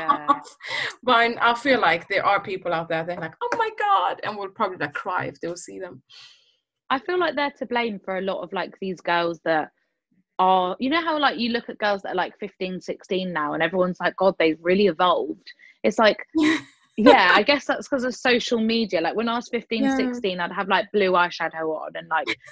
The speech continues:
Speaker 2: crimped my hair.
Speaker 1: <laughs>
Speaker 2: Whereas
Speaker 1: Yeah.
Speaker 2: now, like, girl, girls,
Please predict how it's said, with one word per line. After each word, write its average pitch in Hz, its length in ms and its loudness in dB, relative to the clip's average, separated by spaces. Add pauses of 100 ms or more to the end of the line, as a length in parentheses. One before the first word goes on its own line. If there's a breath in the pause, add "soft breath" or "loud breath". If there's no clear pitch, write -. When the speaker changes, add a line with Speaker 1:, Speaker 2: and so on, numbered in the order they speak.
(120)
Speaker 2:
crimped 185 420 0
my 180 160 4
hair. 170 420 2
Speaker 1:
<laughs> - 460 -8
Speaker 2:
Whereas 226 500 2 (220)
Speaker 1:
Yeah. 277 220 4
Speaker 2:
now, 185 200 -2
like, 196 200 0 (200)
girl, 226 240 4 (160)
girls, 262 280 2